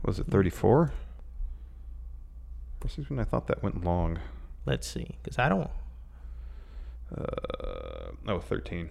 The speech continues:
Speaker 2: Yeah.
Speaker 1: Wow, I was way off.
Speaker 2: Yeah, you were way off.
Speaker 1: It was a good match, though.
Speaker 2: Uh,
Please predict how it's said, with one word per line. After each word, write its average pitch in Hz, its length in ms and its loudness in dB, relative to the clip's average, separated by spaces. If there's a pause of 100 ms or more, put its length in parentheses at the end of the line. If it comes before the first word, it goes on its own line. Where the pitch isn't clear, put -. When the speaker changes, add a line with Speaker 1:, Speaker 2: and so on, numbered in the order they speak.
Speaker 2:
Yeah. 190 260 -2 (180)
Speaker 1:
Wow, 92 260 8
I - 20 10
was 95 100 6
way 82 160 2
off. 82 200 0
Speaker 2:
Yeah, 160 140 6
you 127 160 6
were 123 80 4
way 135 200 4
off. 135 220 -2 (200)
Speaker 1:
It - 40 2
was 135 100 4
a - 20 0
good 104 100 8
match, 101 280 4
though. - 140 -6 (140)
Speaker 2:
Uh, 151 100 12